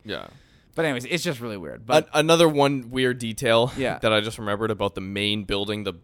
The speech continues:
Speaker 1: the big tall one that we usually see in, like,
Speaker 2: Yeah.
Speaker 1: documentaries or whatever, uh, is the, the bottom floor windows. So normally maybe you'd have, like, a balcony, or even if you don't have a balcony, the windows are just, like, at eye level on the bottom floor. You just look out. Uh, there were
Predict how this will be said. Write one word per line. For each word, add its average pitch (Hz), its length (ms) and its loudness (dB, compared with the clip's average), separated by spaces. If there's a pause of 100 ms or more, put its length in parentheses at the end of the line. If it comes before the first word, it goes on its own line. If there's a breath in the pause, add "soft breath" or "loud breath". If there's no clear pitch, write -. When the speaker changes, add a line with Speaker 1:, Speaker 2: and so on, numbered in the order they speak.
Speaker 1:
the 101 80 -10
big 95 320 -6
tall 98 300 0
one 95 260 -4
that 98 180 -8
we 101 80 -10
usually 98 400 -10
see 95 260 -6
in, 92 120 -6
like, 87 200 -12
Speaker 2:
Yeah. 92 80 -6 (160)
Speaker 1:
documentaries 107 300 -8
or 117 60 -8
whatever, 120 300 -2 (360 soft breath)
uh, 101 200 4
is 113 200 -6
the, 113 120 -4 (180)
the 113 100 -4
bottom 151 680 2
floor 123 560 2
windows. 101 800 -6 (180 soft breath)
So 120 180 0
normally 135 520 0
maybe 123 220 -4
you'd 117 100 -6
have, 110 180 -2
like, 107 140 -6
a 104 60 -12
balcony, 92 480 -6
or 143 80 0
even 202 140 -4
if 233 140 -6
you 156 60 -12
don't 131 140 -4
have 123 100 -4
a 104 80 -6
balcony, 98 480 -4
the 135 100 -8
windows 170 340 -4
are 156 80 -8
just, 156 200 -10
like, 151 100 -6
at 123 220 -4
eye 104 180 0
level 104 560 -4
on 90 140 -10
the 95 80 -10
bottom 90 260 -6
floor. 139 320 -6 (100)
You 90 100 -18
just - 180 -20
look 95 180 -10
out. 85 220 -4 (440 soft breath)
Uh, 104 340 6
there 131 160 4
were 151 260 2